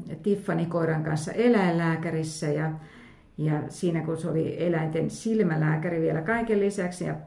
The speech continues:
vanha koira, niin siinä meni nyt joku, jokunen tovi, kun siinä tutkittiin ja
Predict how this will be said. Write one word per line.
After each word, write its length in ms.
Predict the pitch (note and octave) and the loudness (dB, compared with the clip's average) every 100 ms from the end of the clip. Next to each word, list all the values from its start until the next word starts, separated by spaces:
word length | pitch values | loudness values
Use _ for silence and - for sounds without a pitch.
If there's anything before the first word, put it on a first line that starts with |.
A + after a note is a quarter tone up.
| - - - | -20 -14 -2
vanha 260 | F#3 F#3 F3 | 2 2 2
koira, 360 | F#3 F3+ F3 | 4 4 4
niin 100 | E3 | 2
siinä 220 | D#3+ D#3+ | 0 0
meni 220 | F3 F#3+ F3 | 2 4 2
nyt 140 | E3+ | 2
joku, 280 | F#3+ F3+ E3+ D3+ | 0 0 -6 -2
jokunen 440 | F#3+ F#3 D#3+ D#3+ | 0 2 0 2
tovi, 240 | F#3+ F3+ F3+ | 2 2 2
kun 180 | E3 | 0
siinä 220 | D#3+ D#3 D3+ | -2 -2 0
tutkittiin 640 | B3 B3 F#3 F3+ - D#3+ | -2 -2 -6 -6 -4 0
ja 100 | D#3+ | 0